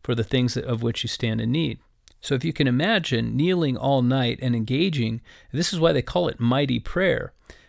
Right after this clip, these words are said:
uh, engaging in this sort of prayer the way that Enos did or the way that Jacob did,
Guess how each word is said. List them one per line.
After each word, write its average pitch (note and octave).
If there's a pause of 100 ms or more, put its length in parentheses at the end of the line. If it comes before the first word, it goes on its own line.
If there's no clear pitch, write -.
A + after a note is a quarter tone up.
(100)
uh, A2+
engaging C3
in A#2
this B2+
sort B2
of -
prayer F3+
the A#2
way A#2
that A#2
Enos G3
did A#2
or C3+
the B2
way A#2+
that B2
Jacob C#3+
did, -